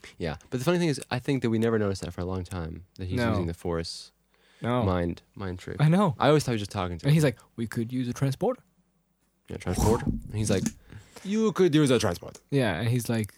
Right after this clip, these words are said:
Speaker 1: The planet core.
Speaker 2: See, I didn't even know he was being manipulated because he was reacting naturally.
Speaker 1: That's what I thought,
Speaker 2: It was
Speaker 1: too.
Speaker 2: difficult to
Speaker 1: Yeah, yeah, it's
Speaker 2: understand.
Speaker 1: hard to, to find out. But
Speaker 2: So
Speaker 1: anyway.
Speaker 2: anyway,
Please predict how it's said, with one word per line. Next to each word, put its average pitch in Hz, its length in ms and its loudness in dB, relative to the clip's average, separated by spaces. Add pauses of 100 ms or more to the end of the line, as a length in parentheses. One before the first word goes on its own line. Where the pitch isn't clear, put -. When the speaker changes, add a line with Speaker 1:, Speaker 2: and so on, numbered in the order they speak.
(180)
Speaker 1:
The 110 100 -8
planet 98 420 -4
core. 85 320 -6
Speaker 2:
See, 180 140 2
I 185 80 6
didn't 196 300 4
even 151 180 4
know 156 240 4
he 135 100 0
was 117 200 -4
being 110 1000 -10
manipulated 127 480 0
because 117 300 -4
he 135 100 -6
was 127 260 -10
reacting 135 400 -2
naturally. 160 420 0
Speaker 1:
That's 123 120 0
what 143 60 4
I - 20 2
thought, 101 200 -2
Speaker 2:
It 117 40 -2
was 107 100 0
Speaker 1:
too. 127 80 -2
Speaker 2:
difficult 104 500 -8 (100)
to 98 80 -10
Speaker 1:
Yeah, 101 80 0
yeah, 95 60 2 (160)
it's 92 100 -2
Speaker 2:
understand. 120 80 4
Speaker 1:
hard 107 120 2 (380)
to, - 60 -16
to 90 60 -12
find 85 260 -10
out. 85 200 -10
But 127 120 6
Speaker 2:
So 147 100 6
Speaker 1:
anyway. 143 100 4
Speaker 2:
anyway, 110 220 -2